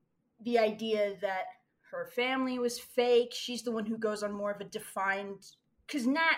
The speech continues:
at the beginning of this movie and at the end of this movie is pretty much the same. Um, you know, she doesn't make, like, any dramatic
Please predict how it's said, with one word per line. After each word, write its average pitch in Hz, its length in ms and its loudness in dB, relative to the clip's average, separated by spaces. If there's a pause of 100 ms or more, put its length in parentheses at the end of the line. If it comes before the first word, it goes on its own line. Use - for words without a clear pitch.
at 233 100 0
the 240 80 -2
beginning 240 420 2
of 247 60 0
this 254 140 -4
movie 247 280 -2
and 220 120 -2
at 214 80 -6
the 190 120 -6
end 214 120 -2
of 220 60 -4
this 220 180 -8
movie 226 240 -2
is 190 80 -10
pretty 180 200 -10
much 175 160 -10
the - 80 -20
same. 180 320 -10 (720)
Um, 165 440 -8 (1080)
you 220 140 -4
know, 185 160 -2
she - 140 -8
doesn't 214 240 -6
make, 202 140 -6
like, 202 160 -4
any 208 120 -6
dramatic 185 760 -6